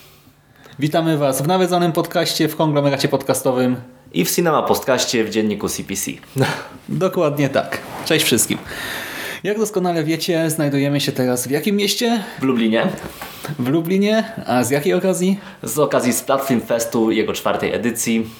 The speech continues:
Speaker 2: i czwartego dnia tej imprezy.
Speaker 1: Tak, mamy już piątek.
Speaker 2: Mhm.
Speaker 1: Tym razem nie drugą w nocy, w pół do drugiej. <laughs> Udało nam się usiąść całkiem wcześnie. I oczywiście streścimy dla was dzień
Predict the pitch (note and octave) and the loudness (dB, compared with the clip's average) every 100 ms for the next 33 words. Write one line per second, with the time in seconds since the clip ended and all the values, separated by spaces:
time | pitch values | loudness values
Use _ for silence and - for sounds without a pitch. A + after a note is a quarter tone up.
0 | - - - - F#3+ F3 - A2+ G#2 G2+ | -20 -20 -8 -2 0 0 0 0 2 0
1 | F#2+ G#2 F2+ - - G#2 G2+ G2+ F#2+ G2 | 0 0 -2 -4 -8 -4 -2 0 0 0
2 | - - - - - B2+ A#2+ C#3 G3+ G#3+ | -6 -16 -20 -18 -4 -2 0 0 2 2
3 | C3+ D3+ D#3 - - - - B2+ A2 A#2 | 2 2 0 -4 -8 -14 -4 0 2 2
4 | F3 - - - - - - F2+ F2 G2+ | 0 -2 -10 -20 -20 -16 -10 -8 -4 0
5 | D3 D3+ - - - D#3 E3 D#3+ C#3+ C#3+ | 0 0 -6 -14 -4 0 0 2 2 2
6 | C#3+ B2 B2 A#2+ A#2+ B2 B2 - C#3 B2+ | 0 0 0 0 0 0 -2 -2 -2 0
7 | A#2+ G2+ G#2 A2+ D3 D3+ - C3 B2 B2+ | 2 2 2 0 0 0 0 0 0 0
8 | B2 B2+ A2+ B2 A#2+ A#2 A#2+ A#2+ - - | 0 0 0 -2 -2 -2 0 0 0 0
9 | C3 G3 - - - - - - - - | 0 -2 -4 -10 -10 -12 -16 -16 -14 -14
10 | - - D#3 D#3 - C#3+ E3 F#3+ - E3+ | -12 0 4 4 2 0 0 0 0 0
11 | - D3 D#3+ D#3+ D#3 D3+ B2+ B2 C3 - | 0 -2 0 2 2 2 0 2 0 0
12 | A#2+ A2 B2 A#2+ A#2+ A2+ | -2 0 2 2 2 0